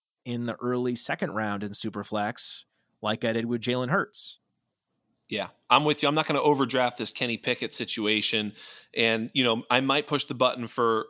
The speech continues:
Speaker 2: for Willis
Speaker 1: Yeah, Willis,
Speaker 2: because
Speaker 1: sure.
Speaker 2: of
Speaker 1: If I'm
Speaker 2: the
Speaker 1: at the
Speaker 2: immense
Speaker 1: one oh two
Speaker 2: upside.
Speaker 1: and Willis is there every, every day, all
Speaker 2: Boom.
Speaker 1: day.
Speaker 2: Let's
Speaker 1: Every
Speaker 2: go.
Speaker 1: day, all
Speaker 2: Yeah,
Speaker 1: day.
Speaker 2: let's
Speaker 1: Yeah,
Speaker 2: do it.
Speaker 1: yeah.
Speaker 2: Yep.
Speaker 1: And,
Speaker 2: Yep.
Speaker 1: but it's, but, you know,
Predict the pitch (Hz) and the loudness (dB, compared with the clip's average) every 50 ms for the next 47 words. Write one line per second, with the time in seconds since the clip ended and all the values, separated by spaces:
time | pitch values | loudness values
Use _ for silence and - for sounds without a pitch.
0 | - - - - 123 117 117 131 139 135 123 120 - - - - - 123 175 269 | -12 -10 -4 -2 -2 0 2 2 2 2 2 2 0 0 -2 -2 -4 -2 0 2
1 | 294 226 165 160 170 214 262 285 294 285 - - 277 277 254 - - - - 269 | 2 4 4 4 4 4 4 4 4 4 4 4 4 6 4 4 4 4 6 6
2 | 262 254 - - 175 190 - 202 180 165 - 185 196 202 170 139 147 160 170 - | 6 6 6 6 6 6 6 6 6 4 4 4 4 4 4 4 2 2 2 2
3 | - 127 117 127 131 151 165 139 135 127 127 120 117 - 135 143 139 120 117 135 | 2 2 2 2 2 2 2 2 2 0 0 -2 -2 -2 -2 0 0 2 2 2
4 | 131 98 90 - - 131 147 131 123 110 87 - - _ _ _ _ _ - 208 | 0 0 -2 -2 -2 -2 0 0 0 0 -2 -4 -8 _ _ _ _ _ 0 2
5 | 196 175 175 170 - 143 117 107 113 123 123 107 113 98 87 - - 143 151 139 | 2 4 4 4 4 4 4 2 2 2 2 2 0 0 0 -2 0 0 2 2
6 | 143 127 95 - - - - 113 113 - 170 185 208 202 170 156 196 180 180 156 | 2 0 -2 -6 -10 -10 -8 -6 -6 -2 0 0 0 2 2 4 4 4 4 2
7 | - - - 165 175 165 - 165 170 151 139 143 127 95 - - | 0 0 0 -2 -2 -2 -2 -4 -4 -2 -4 -4 -8 -10 -18 -20